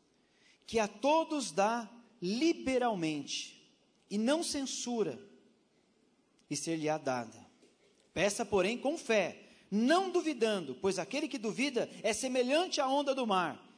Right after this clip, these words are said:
que é sublevada e agitada pelo vento. Não pense que tal homem receberá do Senhor alguma coisa.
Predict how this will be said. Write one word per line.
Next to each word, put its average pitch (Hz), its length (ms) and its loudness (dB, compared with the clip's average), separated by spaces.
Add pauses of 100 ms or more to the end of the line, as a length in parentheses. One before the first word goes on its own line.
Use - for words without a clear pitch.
(140)
que 196 100 -2
é 196 60 0
sublevada 220 800 0
e 208 80 0
agitada 180 560 -2
pelo 165 260 -4
vento. 135 420 -8 (960)
Não 254 200 -2
pense 220 280 -4
que 196 120 -6
tal 202 160 0
homem 160 260 0
receberá 147 400 -6
do 139 80 -8
Senhor 139 240 -8
alguma 139 300 -6
coisa. 110 460 -14